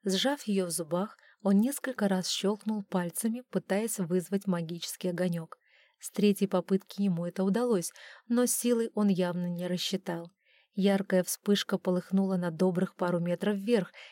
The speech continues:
сигара осыпалась на ковер бесполезным пеплом. Аурелио с чувством выругался и заозирался в поисках горничной. Я отвернулась,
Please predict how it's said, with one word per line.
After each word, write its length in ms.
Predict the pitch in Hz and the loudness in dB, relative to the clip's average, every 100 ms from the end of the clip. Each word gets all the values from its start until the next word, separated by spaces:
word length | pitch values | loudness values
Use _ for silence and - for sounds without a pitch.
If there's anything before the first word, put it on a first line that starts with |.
| _ | _
сигара 640 | - - 185 202 247 247 - | -8 0 0 2 0 -4 -2
осыпалась 640 | 190 - 208 196 185 - | -2 0 0 2 0 0
на 100 | 175 | -6
ковер 420 | 175 170 196 240 - | -4 0 2 0 -2
бесполезным 800 | 175 185 - 170 185 214 226 220 _ | -6 -4 -4 0 0 0 -4 -6 _
пеплом. 440 | 190 175 - 165 160 _ _ _ _ - | -2 -2 -4 -10 -12 _ _ _ _ 0
Аурелио 540 | 208 220 285 294 208 180 | 2 4 4 4 2 0
с 120 | - | -2
чувством 600 | - 277 - - 226 196 | -2 -4 -4 0 2 4
выругался 680 | 285 269 202 220 - 214 208 - | 4 4 4 0 0 -2 -2 -4
и 160 | 254 | -2
заозирался 840 | 202 196 180 160 175 185 220 - 214 | 0 2 2 2 0 2 0 -2 -6
в 100 | - | -4
поисках 500 | - 180 175 - 180 | -4 -2 -2 -4 -2
горничной. 720 | 170 170 170 160 - 175 185 _ - - - - _ | -2 -2 -4 -8 -8 -10 -12 _ -20 -20 -20 -20 _
Я 320 | 175 220 240 | 0 0 -2
отвернулась, 800 | 226 208 180 196 175 165 170 - | -6 -4 0 2 0 -2 -8 -12